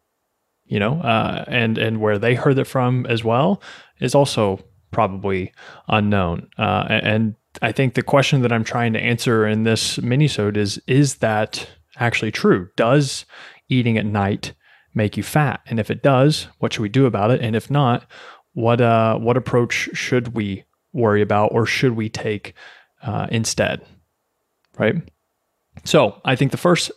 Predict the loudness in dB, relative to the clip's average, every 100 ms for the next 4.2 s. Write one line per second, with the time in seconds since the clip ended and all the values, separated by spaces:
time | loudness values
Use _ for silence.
0 | -4 0 0 -2 -6 -8 -12 -8 -4 -2
1 | 0 0 0 -2 -6 -16 -20 -10 -6 -2
2 | -2 -2 2 2 2 _ -8 0 4 6
3 | 4 2 -2 -2 0 0 -4 -4 -2 -2
4 | -4